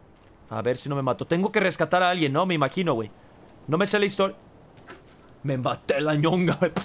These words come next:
Bienvenido al gulag, güey. Vámonos, recio. Luis Alemán. Besote, Beto, no, yo, pues, gracias, Luis Alemán, por esa suscripción, hermanito. Se te agradece de todo corazón.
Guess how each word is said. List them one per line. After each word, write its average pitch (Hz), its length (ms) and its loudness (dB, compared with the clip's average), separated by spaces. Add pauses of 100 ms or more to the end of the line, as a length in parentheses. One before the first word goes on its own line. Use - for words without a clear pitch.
(300)
Bienvenido 127 520 2
al 156 60 0
gulag, 127 320 2
güey. 101 200 -4 (1800)
Vámonos, 131 280 0
recio. 113 240 -4 (1000)
Luis 190 240 0
Alemán. 247 480 2 (340)
Besote, 185 400 2
Beto, 233 220 2
no, 233 100 4
yo, 240 200 2
pues, 233 120 4
gracias, 233 240 2
Luis 220 160 0
Alemán, 233 400 2
por 175 140 0
esa 190 60 2
suscripción, 190 360 0
hermanito. 196 280 2
Se 143 100 -6
te 156 80 2
agradece 160 240 2
de 156 60 -4
todo 175 120 2
corazón. 156 380 2